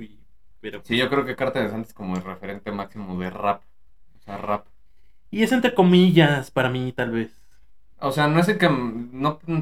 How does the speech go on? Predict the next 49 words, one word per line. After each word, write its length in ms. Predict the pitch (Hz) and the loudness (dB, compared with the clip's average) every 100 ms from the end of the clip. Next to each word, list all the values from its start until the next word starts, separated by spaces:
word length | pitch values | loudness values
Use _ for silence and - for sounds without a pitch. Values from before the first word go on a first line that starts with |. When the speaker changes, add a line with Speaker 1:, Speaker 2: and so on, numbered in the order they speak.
| 160 | -2
Speaker 2:
tiene 160 | 156 160 | -2 -2
que 60 | - | -2
ser 160 | 135 | -6
necesariamente 540 | 143 131 131 127 131 135 | -6 -6 -6 -6 -6 -12
el 60 | - | -10
que 100 | 104 | -10
mejor 340 | 98 - 117 | -10 -10 -6
lo 80 | 110 | -6
hace, 300 | 107 - - - - - - - - - - - | -6 -10 -18 -20 -20 -20 -20 -20 -20 -20 -12 -2
pero 200 | 123 120 | 0 0
sí 240 | - 139 | -2 0
es 160 | 139 - | 0 0
el 120 | 131 | 2
Speaker 1:
Pues 100 | 120 | 2
Speaker 2:
más, 100 | 196 | 2
Speaker 1:
es 60 | - | 4
como 240 | 214 175 | 4 6
Speaker 2:
es 60 | 175 | 8
el 60 | 151 | 8
Speaker 1:
el, 60 | |
Speaker 2:
que 60 | 156 | 8
más 140 | 147 190 | 6 6
Speaker 1:
es, 60 | |
Speaker 2:
conoces, 400 | 156 143 156 120 | 4 2 0 -2
Speaker 1:
es 40 | 147 | -4
Speaker 2:
güey. 120 | 214 | -4
Speaker 1:
como 360 | 269 220 170 165 | 0 2 2 2
el 180 | 147 147 | 0 2
Maná 420 | 143 160 190 - - - - - | 2 0 0 -4 -20 -20 -20 -4
del 180 | 131 123 | -2 -2
rap. 200 | 117 - - - - | -4 -10 -18 -20 -10
Speaker 2:
Pues 180 | 160 - | -6 0
es 140 | 208 202 | 0 2
que 100 | 214 | 2
es 80 | |
el 100 | 190 | 2
que 100 | 160 151 | 0 0
más 180 | 151 | -2
conoces, 420 | 160 160 180 151 117 | -2 0 0 -4 -6
güey. 200 | 110 - - - - - - - | -10 -12 -20 -20 -20 -20 -20 -14
O 100 | 120 | -4
Speaker 1:
Es 60 | - | 2
Speaker 2:
sea, 140 | 220 | 6
Speaker 1:
el 80 | 185 | 6
mayor 240 | 156 180 | 8 8
exponente 480 | 196 - 143 160 170 | 8 4 0 2 2
de 120 | 139 | 2
la 120 | 120 120 | 2 0
repetitividad 880 | 120 120 123 120 127 120 123 185 | -2 -2 -4 -6 -8 -6 -4 -4